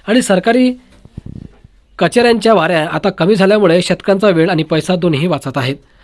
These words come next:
मोबाईलवर मिळणाऱ्या एसएमएसमुळे निधी जमा झाल्याची माहिती तत्काळ मिळते,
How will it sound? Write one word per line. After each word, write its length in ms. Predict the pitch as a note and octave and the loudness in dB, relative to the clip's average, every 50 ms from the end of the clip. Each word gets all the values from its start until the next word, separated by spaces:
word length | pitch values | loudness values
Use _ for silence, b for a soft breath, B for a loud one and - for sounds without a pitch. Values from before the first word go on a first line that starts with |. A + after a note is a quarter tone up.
| b b b b b b b | b b b b b b b
मोबाईलवर 420 | F3+ F#3+ A3+ B3 B3 A#3 A#3+ A#3 | 0 2 4 4 4 4 4 4
मिळणाऱ्या 460 | G#3+ F3+ E3+ F3 F3+ F3+ F3+ F#3 F#3+ F#3+ - | 4 4 4 4 4 4 2 0 0 -2 -4
एसएमएसमुळे 720 | F#3+ D3+ - F3 D#3+ E3 D#3 - F3+ F#3+ G3 D#3+ C3+ C3 C#3+ - b b b b | -4 -4 -4 -2 -2 -2 -2 -2 0 0 2 2 0 -2 -6 -10 b b b b
निधी 260 | D#3+ E3+ F3 F3 B3 | -2 0 0 2 2
जमा 240 | B3 A#3 A3 A3 A3 | 2 2 2 2 2
झाल्याची 280 | F3+ F3+ F#3 F3 - F#3 | 2 0 -2 0 -2 -2
माहिती 280 | D#3 D3+ D#3 D#3 G3 | 0 0 -2 -2 -4
तत्काळ 340 | F#3 - G3+ - - F#3+ F#3+ | -4 -4 -6 -6 -4 -2 0
मिळते, 260 | G3 F#3+ F#3 F3 F#3+ | 0 0 0 -2 -6